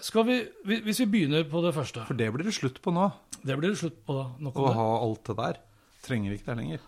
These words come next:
Speaker 1: Nei, med den nye MacBooken.
Speaker 2: Ja, fy
Speaker 1: Men la, før vi, før vi kommer til MacBooken,
Speaker 2: Ja.
Speaker 1: så vi må bare ta, ja, for det sto, det var MacBook det handlet om. MacBook Pros. Eller det var, ja, MacBook Pros
Speaker 2: Ja, hans
Speaker 1: og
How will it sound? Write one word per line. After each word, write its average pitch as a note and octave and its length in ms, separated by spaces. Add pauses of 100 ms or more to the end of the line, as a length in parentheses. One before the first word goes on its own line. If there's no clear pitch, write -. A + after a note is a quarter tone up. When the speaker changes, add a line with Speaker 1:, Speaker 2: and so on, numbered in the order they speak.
(120)
Speaker 1:
Nei, C#3 160
med B2+ 200
den B2+ 140
nye A2+ 160
MacBooken. A#2 480
Speaker 2:
Ja, F3 160
fy - 400
Speaker 1:
Men G3 240
la, G3 160
før - 300
vi, F#3 100 (160)
før D#3 240
vi D#3+ 140
kommer C#3+ 260
til C#3 120
MacBooken, B2 420
Speaker 2:
Ja. A2 180
Speaker 1:
så - 80
vi F#3 80
må G3 60 (100)
bare - 80
ta, E3+ 240
ja, E3+ 100
for G3 140 (800)
det F3+ 120
sto, F3 340
det D#3+ 100
var D#3+ 140
MacBook C#3+ 400
det D3 100
handlet A#2 260
om. C3 280
MacBook C#3+ 360
Pros. E3 380 (400)
Eller C#3 160
det E3 40
var, G3 200
ja, D#3 160 (300)
MacBook F3+ 280
Pros G#3 300 (160)
Speaker 2:
Ja, C#3+ 160
hans F3 60 (100)
Speaker 1:
og E3+ 80